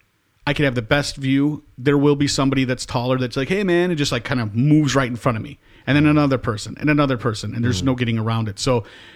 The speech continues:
Speaker 1: I will look for, I like to get there early and get this premium spot to where I'm not too close 'cause I don't wanna be crushed by people behind me, but, like, sort of off the edge.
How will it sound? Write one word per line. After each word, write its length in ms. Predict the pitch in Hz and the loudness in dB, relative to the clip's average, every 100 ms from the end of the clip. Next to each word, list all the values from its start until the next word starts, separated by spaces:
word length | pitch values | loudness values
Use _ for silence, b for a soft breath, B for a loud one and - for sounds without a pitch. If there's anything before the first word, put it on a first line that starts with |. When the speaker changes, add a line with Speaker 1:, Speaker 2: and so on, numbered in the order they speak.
| B B B - | B B B -6
Speaker 1:
I 300 | 123 147 160 - - | 0 2 0 -2 -14
will 360 | 135 139 143 | 0 2 4
look 280 | 123 139 143 | 4 2 2
for, 540 | - 131 123 117 117 - _ _ _ 131 | -4 -2 0 0 -2 -6 _ _ _ -2
I 80 | |
like 160 | 131 135 | -2 -2
to 80 | 123 | 0
get 180 | 131 135 | 0 0
there 120 | 160 | 0
early 440 | 160 151 151 143 | 2 2 2 0
and 100 | 135 | 0
get 120 | 127 | -2
this 140 | 127 107 | -2 -4
premium 560 | - - 151 156 151 147 | -6 -4 0 2 2 0
spot 460 | - 131 127 - | -2 -2 -2 -6
to 60 | 135 | -6
where 200 | 120 113 | -4 -2
I'm 100 | 110 | -2
not 280 | 117 127 - | -2 -2 -6
too 180 | - 170 | -6 -6
close 400 | - 180 165 - | -2 0 2 0
'cause 140 | 127 | -4
I 40 | 123 | -2
don't 120 | 127 | -2
wanna 100 | 123 | -4
be 80 | 120 | -4
crushed 320 | - 127 - | -2 -4 -2
by 100 | 120 | -4
people 220 | 135 113 | -4 -6
behind 340 | 113 160 165 | -4 -2 0
me, 120 | 139 123 | 0 0
but, 260 | 117 110 B B | -2 -6 B B
like, 120 | 180 - | -6 -4
sort 200 | 196 180 | 0 0
of 100 | 147 | 0
off 440 | 139 131 120 - | -4 -8 -10 -12
the 140 | 120 - | -10 -8
edge. 380 | 123 120 117 | -8 -8 -10